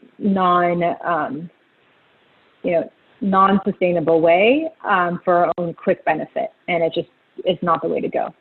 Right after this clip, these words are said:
So organic farmers, beekeepers, do not do that.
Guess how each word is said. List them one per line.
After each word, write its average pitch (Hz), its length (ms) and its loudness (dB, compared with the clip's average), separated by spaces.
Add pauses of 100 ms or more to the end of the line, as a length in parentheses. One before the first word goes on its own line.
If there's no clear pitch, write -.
(180)
So 170 480 4
organic 180 400 0
farmers, 165 400 -2 (120)
beekeepers, 156 640 -4 (120)
do 156 80 -8
not 151 200 -10
do - 120 -12
that. - 160 -8